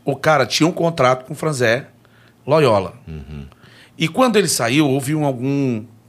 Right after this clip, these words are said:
Speaker 1: que ele não quis falar, mas houve aí uma, uma treta lá dele, deles lá, porque ele, ele, ele, ele falou pra mim,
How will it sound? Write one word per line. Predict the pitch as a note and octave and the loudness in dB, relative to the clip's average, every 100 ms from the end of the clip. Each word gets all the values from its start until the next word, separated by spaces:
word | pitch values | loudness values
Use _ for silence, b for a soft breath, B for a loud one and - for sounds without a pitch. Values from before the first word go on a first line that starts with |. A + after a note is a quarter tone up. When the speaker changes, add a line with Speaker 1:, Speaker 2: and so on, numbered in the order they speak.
| - | -4
Speaker 1:
que | |
ele | A#2+ | 0
não | A2 A2+ | 0 -2
quis | A2+ G2 | -6 -4
falar, | G2+ F#2+ B2+ D#3+ - b b b b b b | 0 2 2 0 -10 b b b b b b
mas | - G2 G2 - | -10 -8 -8 -2
houve | B2 C3 B2+ | 0 2 2
aí | B2 A#2 | 2 2
uma, | A2+ A2 G2 | 0 -4 -6
uma | - C3 | -10 -12
treta | - A#2+ A2+ A2 | -8 -2 -2 0
lá | G2 G2 | -2 -4
dele, | F#2+ G2 F#2+ F#2 | -4 -4 -4 -8
deles | F2+ G2+ F#2 | -6 -8 -8
lá, | G2+ G#2+ C#3 E3 - b b b b b | -2 2 2 0 -10 b b b b b
porque | - G#2 - B2 C3 B2+ C3+ b b b b b _ _ _ | -12 -10 0 4 4 2 -2 b b b b b _ _ _
ele, | G#2 G#2+ A2 A#2+ A#2+ A#2 A2 - _ _ _ _ - | -4 -2 0 0 2 0 -4 -14 _ _ _ _ -8
ele, | G#2+ G2+ - | -6 -6 -6
ele, | A2 G2+ - - | -4 -4 -12 -4
ele | A2 | -2
falou | G#2+ A#2 | 2 2
pra | B2+ G3+ | 4 2
mim, | C3+ F#2 | 2 -2